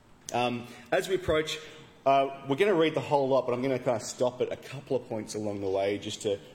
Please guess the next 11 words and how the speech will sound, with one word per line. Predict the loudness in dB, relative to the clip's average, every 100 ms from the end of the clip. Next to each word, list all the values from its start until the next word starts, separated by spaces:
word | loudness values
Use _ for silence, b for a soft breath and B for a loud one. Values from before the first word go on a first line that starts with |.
| -10
provide | -2 -2 0
a |
little | 0 0 0
bit | 0
of | -2
insight. | -6 -6 0 2 0 -4 B B B -8
Um, | -4 -4 -6 -8 -8 -8 -10 -14 -16 -16 -12 -4
uh, | 0 0 2 2 2 0 2
and, | 0 2 0 4
uh, | 4 4 2 -2 -12 -16 -4
yeah, | 2 2